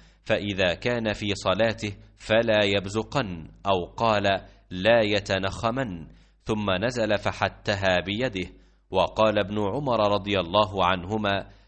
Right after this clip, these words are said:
"إذا بزق أحدكم فليبزق على يساره".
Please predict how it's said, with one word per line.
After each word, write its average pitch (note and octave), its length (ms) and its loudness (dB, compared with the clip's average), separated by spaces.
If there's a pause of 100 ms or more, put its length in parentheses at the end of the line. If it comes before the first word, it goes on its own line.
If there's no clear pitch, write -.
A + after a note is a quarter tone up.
(180)
"إذا G#2 340 4
بزق C3 460 -2
أحدكم G2+ 880 0 (200)
فليبزق G2+ 880 -2
على F#2 280 6 (140)
يساره". G2+ 480 -4